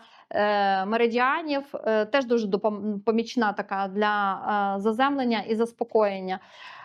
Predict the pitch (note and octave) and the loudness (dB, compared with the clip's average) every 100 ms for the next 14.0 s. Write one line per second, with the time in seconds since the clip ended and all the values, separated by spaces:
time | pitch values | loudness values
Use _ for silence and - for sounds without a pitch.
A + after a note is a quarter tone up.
0 | - G3 G3+ G3 - C4+ D#4 D#4 - A3 | -2 2 2 2 0 2 2 0 0 -2
1 | C4+ - F4 F4+ C#4+ C4 C4 C4 C4+ C#4 | -2 0 0 0 2 2 0 0 2 2
2 | C#4 - G#3+ F#3+ A3+ C4+ A#3+ G3+ F#3+ F#3+ | 0 -4 -4 0 2 2 2 0 -2 -4
3 | G#3 G#3+ A3 A#3+ G#3 F#3+ - - C#4 A#3 | -2 -2 0 0 -2 -4 -12 2 4 4
4 | G#3+ G3+ F#3+ - F#3 F#3 F#3 F#3 F#3 G#3 | 0 -2 -2 -4 -2 0 0 -2 0 0
5 | G3 C4+ A#3+ G#3 F#3+ F#3 F#3 F#3 G#3 G3 | 4 4 4 0 -2 -2 -6 -4 -2 -2
6 | F#3+ - - - - - - - A3 G#3+ | -4 -10 -14 -20 -20 -20 -10 2 4 4
7 | G#3 C4+ F4+ D#4 D#4 D4 B3+ B3+ - - | 0 0 2 2 2 2 0 -8 -14 -2
8 | B3+ A3+ A#3 G#3+ G3 G3+ G#3 A#3+ C#4 C#4+ | 0 2 2 0 -2 -4 2 2 2 0
9 | D4 C4 C4 A3+ A3 F#3+ F#3+ - A#3 C4+ | 0 2 0 2 2 2 -2 0 4 4
10 | C4 C4 C4+ C4+ B3 A#3 A#3+ B3 G#3 B3 | 4 2 2 2 0 2 2 0 -2 2
11 | A#3+ A3 G3 F#3 G#3+ G#3 G#3 A3+ F4+ E4 | 2 2 0 -2 -2 0 2 2 2 2
12 | E4 B3+ B3+ C4+ C4 B3 B3 G#3 F#3+ F#3 | 0 2 0 0 -2 -2 0 0 -2 -6
13 | F#3 - - - - D4+ D#4+ C4 B3+ A#3 | -8 -10 -14 -6 2 4 4 2 0 -4